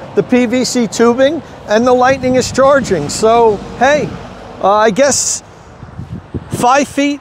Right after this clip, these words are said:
is enough for the Lightning. We'll have to try a few more vehicles, though, before I'm completely convinced.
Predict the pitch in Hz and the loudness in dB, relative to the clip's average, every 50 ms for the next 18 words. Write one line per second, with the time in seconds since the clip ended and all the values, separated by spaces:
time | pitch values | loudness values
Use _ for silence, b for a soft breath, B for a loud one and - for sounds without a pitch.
0 | - - 233 269 311 254 320 370 330 240 190 160 165 - - - - - 214 220 | -6 -2 0 0 0 0 -2 -2 -2 0 0 0 0 -2 -2 -4 0 2 4 4
1 | 233 - - - - 233 262 - - - - - - - - - - - - - | 4 4 2 2 2 2 2 2 2 2 0 0 -2 -2 -4 -6 -8 -8 -8 -8
2 | - - - - - - 180 202 220 247 240 - 247 - - 254 247 247 240 214 | -8 -8 -10 -10 -4 -2 0 0 0 0 -2 -4 -4 -2 0 2 2 2 2 2
3 | - - 240 247 240 262 254 240 208 156 196 208 202 190 - 190 185 135 156 190 | 0 0 0 0 2 4 4 4 4 4 4 4 4 2 2 0 -2 0 2 2
4 | 190 190 170 190 - - 208 202 208 214 202 196 - 170 180 190 190 180 160 - | 2 2 2 -2 -2 0 2 2 4 4 2 2 0 0 -2 -2 -2 -4 -6 -10
5 | - - 190 180 - 202 202 202 190 180 170 - 180 170 147 165 151 123 - - | -10 -8 -8 -4 0 0 0 0 0 -2 -2 -2 -2 0 2 0 0 0 -2 -6
6 | - - | -10 -10